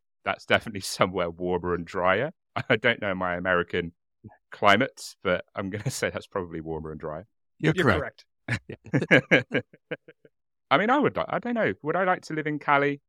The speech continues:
Speaker 1: I don't know. Maybe Hollywood seems a bit fake to me. San Diego, California would be nice. I'd be up for San Diego.
Speaker 3: S-, San Diego's a cool town. I've been there. Lots of cool ghost stories there.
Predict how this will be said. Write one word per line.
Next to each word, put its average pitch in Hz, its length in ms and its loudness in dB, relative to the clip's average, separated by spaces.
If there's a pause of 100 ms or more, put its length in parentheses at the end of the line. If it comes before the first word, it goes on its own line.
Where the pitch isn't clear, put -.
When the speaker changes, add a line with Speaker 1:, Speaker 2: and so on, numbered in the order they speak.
(340)
Speaker 1:
I 113 120 -2
don't 120 140 -2
know. 92 260 4 (460)
Maybe 123 220 2
Hollywood 110 400 4
seems 95 260 -6
a 87 40 -12
bit - 160 -8
fake 87 260 -4
to - 100 -12
me. 80 160 -8 (340)
San 151 240 4
Diego, 131 400 2
California 98 580 -4
would 76 140 -8
be 73 80 -12
nice. - 360 -16 (360)
I'd 101 140 -2
be 113 60 -2
up 110 140 2
for - 80 -10
San 87 200 -4
Diego. 78 160 -6
Speaker 3:
S-, - 240 -8 (260)
San 220 260 -2
Diego's 180 360 2
a - 20 -20
cool 151 240 -6
town. 107 420 -8 (240)
I've 147 160 0
been 156 200 -2
there. 123 200 -4
Lots 165 580 0
of 156 80 -10
cool 170 340 -2
ghost 139 300 -4
stories 110 360 -12
there. 101 300 -14